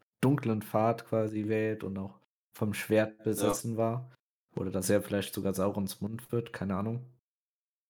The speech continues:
Speaker 1: Ähm,
Speaker 2: Mhm.
Speaker 1: so was ist auch okay meiner Meinung nach, aber du musst es halt gut begründen.
Speaker 2: Ja. Also, ich sage mal so, ich meine, bei den Ringgeistern sehe ich zumindest das Gute, dass sie wahrscheinlich da auch Original Characters für machen müssen.
Speaker 1: Ja.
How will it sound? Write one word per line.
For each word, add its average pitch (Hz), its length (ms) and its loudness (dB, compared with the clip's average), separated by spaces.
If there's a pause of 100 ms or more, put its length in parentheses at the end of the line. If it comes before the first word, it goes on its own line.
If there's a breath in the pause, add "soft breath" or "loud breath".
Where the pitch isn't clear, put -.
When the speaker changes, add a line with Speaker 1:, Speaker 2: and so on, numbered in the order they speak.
(180)
Speaker 1:
Ähm, 104 400 4
Speaker 2:
Mhm. 101 340 -4 (100)
Speaker 1:
so 131 120 2
was 190 180 4
ist 123 180 -2
auch - 400 0
okay - 360 0
meiner 95 340 2
Meinung 95 320 0
nach, 95 200 -2
aber 104 80 -2
du 101 60 0
musst 123 240 0
es 127 140 -2
halt 123 160 0
gut 131 200 2
begründen. 104 580 0 (1200)
Speaker 2:
Ja. 104 280 0 (640)
Also, 113 140 -10
ich - 60 -6
sage 139 220 4
mal 135 120 4
so, 143 520 0
ich - 120 -12
meine, 131 420 6 (200)
bei 123 100 4
den 120 120 6
Ringgeistern 135 640 2
sehe 120 180 2
ich 123 100 -10
zumindest 117 400 -6 (160)
das 113 200 -10
Gute, 120 540 0 (300)
dass 113 180 0
sie 110 140 -2
wahrscheinlich 113 600 4
da 101 160 6
auch 92 200 2
Original 107 520 -2
Characters 117 560 -4
für 123 160 -4
machen 117 300 -4
müssen. 120 380 2
Speaker 1:
Ja. 120 180 4